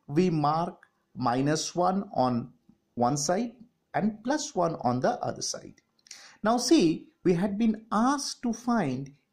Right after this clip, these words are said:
eight by five. Now what is eight by five? We, if we put it into mixed fraction, we'll be getting one three by five.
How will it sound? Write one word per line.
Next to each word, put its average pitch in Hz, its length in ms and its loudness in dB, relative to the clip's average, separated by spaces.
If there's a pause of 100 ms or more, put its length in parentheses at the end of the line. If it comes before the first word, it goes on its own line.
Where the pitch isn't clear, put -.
(100)
eight 214 460 2
by 185 240 0
five. 214 500 -2 (540)
Now 269 100 2
what 311 160 4
is 262 280 2
eight 170 300 4
by 147 200 0
five? 87 440 -6 (580)
We, 147 500 -4 (200)
if 139 160 -2
we 147 120 0
put 196 200 -2
it 359 140 -2
into 285 200 0
mixed 196 340 0
fraction, - 680 -4 (520)
we'll 135 220 0
be 127 120 -2
getting 208 580 0 (180)
one 156 680 0 (200)
three 185 240 -4
by 208 220 2
five. 208 320 -4